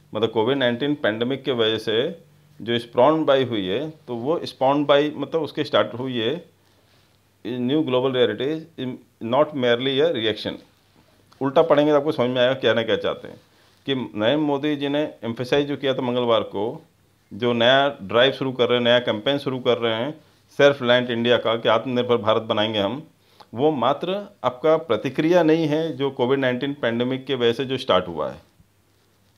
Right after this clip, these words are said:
जो आज पूरी दुनिया जान रही है, राइट,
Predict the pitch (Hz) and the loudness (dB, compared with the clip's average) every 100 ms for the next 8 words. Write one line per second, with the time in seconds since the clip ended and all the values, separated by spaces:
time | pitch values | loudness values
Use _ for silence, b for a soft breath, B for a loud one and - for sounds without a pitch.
0 | - 113 110 - 117 - 131 123 131 135 | -6 2 2 2 0 -2 -4 -2 0 2
1 | 117 104 92 78 - - _ - _ _ | 2 2 0 -6 -10 -16 _ -20 _ _
2 | 131 143 - | -6 -4 -6